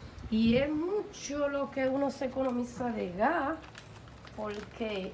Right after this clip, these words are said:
en este tiempo el que no se sabe defender, nada más le quedó fuñirse, lamentablemente. Ahora cuando eso se vaya derritiendo,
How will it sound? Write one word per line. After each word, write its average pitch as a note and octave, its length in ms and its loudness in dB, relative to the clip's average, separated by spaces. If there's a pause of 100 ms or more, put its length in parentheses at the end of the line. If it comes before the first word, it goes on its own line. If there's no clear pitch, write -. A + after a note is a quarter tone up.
en A3 160 -2
este A3+ 260 2
tiempo D4+ 720 4
el A3+ 140 2
que A3+ 160 2
no A#3 140 4
se C#4 160 -4
sabe B3 400 -6
defender, A3 640 -4 (840)
nada F3+ 320 -6
más F#3+ 220 -8
le G#3+ 100 -8
quedó G#3+ 520 -6 (1000)
fuñirse, B3+ 840 -2
lamentablemente. F3 1120 -6
Ahora B3 280 0
cuando A#3+ 280 0
eso C#4+ 160 -4
se D#4+ 100 -6
vaya D4+ 240 2
derritiendo, A#3+ 580 0